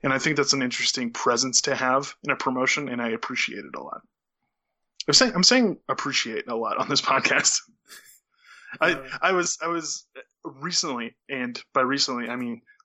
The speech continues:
Speaker 1: literally earlier today, I've become obsessed with this etymology podcast that Slate puts on called, uh, Lexicon Valley, and it has made me realize how much I reuse certain words, and I've become very paranoid about it.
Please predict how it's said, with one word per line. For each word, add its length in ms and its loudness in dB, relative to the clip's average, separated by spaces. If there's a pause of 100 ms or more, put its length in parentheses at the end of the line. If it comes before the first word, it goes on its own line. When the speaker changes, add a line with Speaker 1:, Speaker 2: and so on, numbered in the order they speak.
Speaker 1:
literally 540 2
earlier 340 0
today, 400 0 (280)
I've 140 2
become 340 0
obsessed 680 6 (200)
with 180 -6
this 360 0
etymology 500 0
podcast 640 0 (100)
that 120 0
Slate 360 4
puts 200 0
on 200 0
called, 280 -2 (180)
uh, 200 2 (640)
Lexicon 540 4
Valley, 380 0 (360)
and 420 -2 (260)
it 160 -2
has 280 0
made 260 0
me 120 -4
realize 640 4
how 160 2
much 220 0
I 40 -4
reuse 600 -4
certain 360 4
words, 400 2
and 80 -4
I've 140 -4
become 320 -2
very 260 2
paranoid 440 0
about 280 -6
it. 140 0